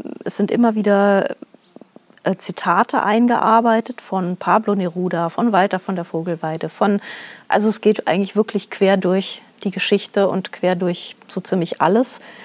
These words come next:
Äh, Brecht ist noch dabei und so. Und, ähm, diese Zitate sind eben auch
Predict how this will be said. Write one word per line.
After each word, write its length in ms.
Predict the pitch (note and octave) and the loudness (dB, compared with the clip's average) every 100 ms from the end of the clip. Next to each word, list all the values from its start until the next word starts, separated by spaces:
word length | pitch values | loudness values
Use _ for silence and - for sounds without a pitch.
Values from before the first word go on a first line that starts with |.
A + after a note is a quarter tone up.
| - - - - | -20 -20 -20 -6
Äh, 140 | E3+ F3+ - | -2 -2 -2
Brecht 340 | - F#3+ - | 0 0 0
ist 140 | - - | -4 -2
noch 140 | E3+ | -4
dabei 400 | F3 E3+ D#3 C#3 | -4 -4 -4 -4
und 120 | D3+ | -8
so. 120 | - | -10
Und, 440 | - - F3 G3+ - | -8 -4 -2 -2 0
ähm, 320 | G3 G3 G3 - - - - - - | 2 2 0 -2 -8 -12 -10 -10 -2
diese 240 | A3 B3 | 2 2
Zitate 600 | A#3 G#3 - F3+ F#3+ - | 2 -2 -2 0 2 2
sind 280 | G3+ G3 A3+ | 2 2 0
eben 240 | - G3+ G3+ | 0 -2 -2
auch 400 | F3 F#3+ G#3+ | 0 0 -2